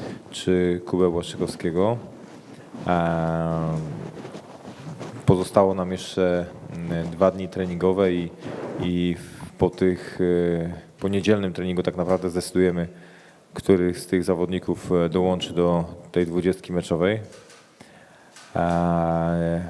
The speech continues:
ten tydzień to czas, e, też nowych zawodników. E, zasilili nasze szeregi Serafin Szota, e, oraz Czuka, e,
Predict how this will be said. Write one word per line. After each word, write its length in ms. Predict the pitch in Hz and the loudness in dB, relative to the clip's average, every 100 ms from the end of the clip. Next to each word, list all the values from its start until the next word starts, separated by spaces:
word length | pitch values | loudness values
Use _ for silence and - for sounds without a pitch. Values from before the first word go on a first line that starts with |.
| 82 - - - - - - - - - - - | -12 -20 -20 -20 -20 -20 -20 -20 -20 -20 -20 6
ten 160 | 113 | 6
tydzień 300 | 107 113 120 | 6 2 2
to 160 | 104 104 | 2 0
czas, 460 | - 107 101 - 101 | 4 2 2 -2 0
e, 180 | 92 | 2
też 440 | 87 - 92 - - | 2 2 2 -2 -2
nowych 300 | 95 95 101 | 0 2 2
zawodników. 800 | 98 95 98 92 107 101 - - | 2 2 -2 0 2 2 -2 0
E, 720 | 90 87 87 87 87 - - | 2 2 2 0 -2 -6 -2
zasilili 520 | 95 - - 90 87 | 0 0 -4 -2 0
nasze 500 | 87 87 - 90 87 80 - - - | 0 -2 2 2 2 -4 -14 -14 -10
szeregi 480 | - 90 90 87 82 | 0 2 2 -2 -6
Serafin 420 | - 90 87 98 | 2 2 2 -4
Szota, 440 | - 95 - 95 - - - - - - - - | -4 -2 0 -2 -6 -18 -20 -20 -20 -20 -20 -2
e, 1300 | 85 85 82 80 80 80 80 80 80 80 80 80 80 82 82 - | 0 2 2 2 2 2 2 0 0 -2 -2 -2 -2 -4 -10 -4
oraz 240 | 82 85 | 0 0
Czuka, 460 | - 101 - 101 95 | 2 0 2 0 0
e, 500 | 92 92 - - | -6 -14 -20 -18